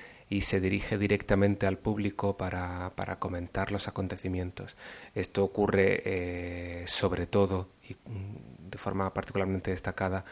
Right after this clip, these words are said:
en espectáculos infantiles, en los que el narrador actúa como una especie de cuentacuentos, en el que, aunque el cuento se esté escenificando, pero esa, esa figura del contador,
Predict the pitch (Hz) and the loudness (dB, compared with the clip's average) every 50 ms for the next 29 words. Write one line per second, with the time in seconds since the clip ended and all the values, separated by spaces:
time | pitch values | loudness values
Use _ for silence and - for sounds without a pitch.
0 | - - - - - - - - - - 107 104 104 98 92 - - 92 - - | -14 -16 -16 -16 -16 -18 -20 -6 0 2 4 4 4 2 2 0 -2 -2 0 0
1 | - 98 - - 110 104 104 104 101 98 98 95 - - 98 92 - 95 90 90 | 0 0 2 2 2 4 4 6 6 6 4 4 2 2 2 2 2 0 0 -2
2 | - - 117 120 123 120 98 - 98 90 90 95 87 - - 98 95 92 92 95 | 0 2 4 6 6 6 4 2 0 -2 -2 -4 -4 -2 -2 -2 0 0 0 0
3 | 95 92 101 104 107 107 104 - - - 104 101 98 - 95 95 98 98 95 - | 0 2 4 4 4 4 2 0 -2 0 0 0 0 0 0 0 0 0 0 -2
4 | - 101 - - 107 95 98 - 98 98 92 90 - 92 - - 113 113 - 113 | -4 -4 -2 0 0 0 2 2 2 2 2 0 -2 0 4 6 6 6 6 4
5 | - 110 113 127 - - - - - - - - - - - - - - - - | 2 0 0 0 -2 -6 -12 -18 -18 -16 -16 -14 -14 -16 -18 -18 -20 -20 -10 -6
6 | - 92 92 90 92 - - 95 90 92 87 - 92 92 - - - 120 127 127 | -4 -2 -2 -2 -4 -2 -2 -2 -2 -2 -2 -2 -4 -4 -2 4 8 8 8 8
7 | - 123 - - 95 - - - 107 104 - - 107 104 98 - 107 - - 110 | 6 2 0 0 0 0 2 2 2 4 4 2 2 2 2 0 0 2 4 4
8 | 107 107 104 101 92 - - 98 92 92 - - - 98 98 95 95 98 98 98 | 6 6 4 4 2 2 0 0 0 0 0 0 0 0 0 0 -2 -2 -4 -4
9 | - - 98 98 - - 101 92 101 107 107 107 101 101 98 95 - 101 98 95 | -4 -4 -4 -6 -4 -4 -2 2 4 4 6 6 4 4 2 2 4 2 2 4
10 | - 101 98 95 104 107 107 - | 4 4 4 6 6 4 4 0